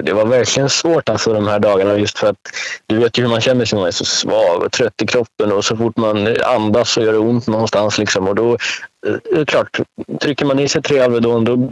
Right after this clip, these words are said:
känns det mycket bättre under en kort period, liksom. Så att det är väldigt lockande, men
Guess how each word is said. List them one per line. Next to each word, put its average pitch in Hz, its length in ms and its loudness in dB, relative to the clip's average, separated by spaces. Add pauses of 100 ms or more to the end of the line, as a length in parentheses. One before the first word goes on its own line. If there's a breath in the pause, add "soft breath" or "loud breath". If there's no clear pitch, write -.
(100)
känns 143 240 0
det 196 100 0
mycket 156 220 0
bättre 110 460 2
under 110 160 2
en 110 100 0
kort - 180 -4
period, 110 320 -2
liksom. 113 320 -2
Så 113 80 -2
att 107 140 -6 (380 loud breath)
det 95 100 0
är 107 40 2
väldigt 131 320 0
lockande, 120 420 0
men 101 280 0